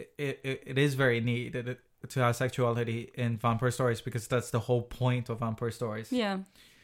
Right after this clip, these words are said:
Speaker 1: There's no point of having just somebody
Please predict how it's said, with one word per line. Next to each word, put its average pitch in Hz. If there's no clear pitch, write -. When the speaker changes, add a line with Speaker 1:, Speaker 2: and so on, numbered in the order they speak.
Speaker 1:
There's 123
no 120
point 123
of -
having 123
just 127
somebody 120